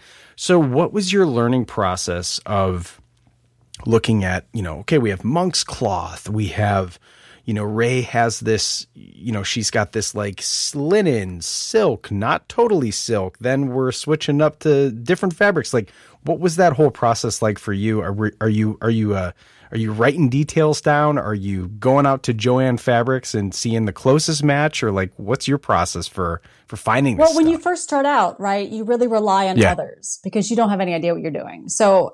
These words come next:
Speaker 2: and, and then with these really popular characters, like Rey is a great example, there's people that are way ahead of you,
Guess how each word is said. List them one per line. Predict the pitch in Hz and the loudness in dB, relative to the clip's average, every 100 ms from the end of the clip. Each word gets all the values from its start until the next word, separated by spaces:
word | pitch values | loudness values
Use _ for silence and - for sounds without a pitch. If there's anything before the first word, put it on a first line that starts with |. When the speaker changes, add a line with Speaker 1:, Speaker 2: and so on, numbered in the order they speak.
| - | -2
Speaker 2:
and, | 196 196 | -2 -2
and | - 202 | -2 0
then | 233 226 | 0 0
with | 202 | -2
these | 202 180 | -2 0
really | 208 220 | 2 2
popular | 214 202 196 196 190 | 0 0 0 0 -2
characters, | 208 214 208 180 170 185 | 2 0 2 -2 0 0
like | 170 | 0
Rey | 170 165 | 0 -2
is | 165 | -2
a | 170 | -2
great | 165 165 | -4 -4
example, | 156 202 208 190 170 | -4 -2 -2 0 2
there's | 170 202 | 0 -4
people | - 269 269 | -4 2 4
that | 220 | 4
are | 190 | 4
way | 185 175 175 | 4 2 2
ahead | 170 156 | 0 -2
of | 151 | -4
you, | - - | -10 -12